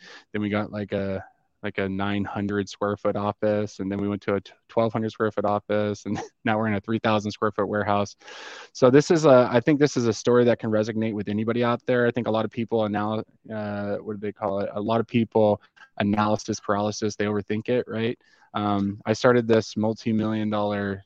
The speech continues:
software robotics handwritten notes company on a ten thousand dollar zero percent interest credit card that anybody can apply for. I didn't dump, m-, you know, hundreds of thousands of dollars into this.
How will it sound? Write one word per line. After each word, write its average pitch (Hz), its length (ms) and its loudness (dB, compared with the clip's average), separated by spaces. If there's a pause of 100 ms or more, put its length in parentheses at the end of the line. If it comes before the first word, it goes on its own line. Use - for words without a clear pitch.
(120)
software 104 460 -4
robotics 101 840 -4
handwritten 101 480 -4
notes 101 380 -8
company 101 480 -4
on 104 180 -6
a 95 60 -4
ten 123 280 -2
thousand 110 340 -2
dollar 101 280 0
zero 104 220 0
percent 107 440 -4
interest 107 360 -6
credit 107 240 -4
card 95 160 -4
that 98 100 -2
anybody 151 380 4
can 139 140 -2
apply 120 280 2
for. 87 320 -4 (580)
I - 60 0
didn't 117 220 4
dump, 123 260 4
m-, 113 220 2
you 113 100 0
know, 101 60 -2
hundreds 113 340 -2
of 107 80 -2
thousands 104 380 -2
of 98 80 -4
dollars 101 320 -2
into 101 160 -4
this. 98 280 -6